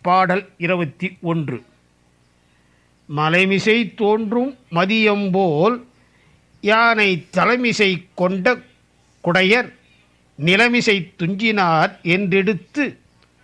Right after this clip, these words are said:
தூற்றப்பட்டாரல்லால்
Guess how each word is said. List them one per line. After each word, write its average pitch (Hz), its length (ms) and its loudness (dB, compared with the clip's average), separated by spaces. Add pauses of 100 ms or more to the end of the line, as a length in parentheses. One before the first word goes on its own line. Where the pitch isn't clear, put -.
(640)
தூற்றப்பட்டாரல்லால் 185 1600 2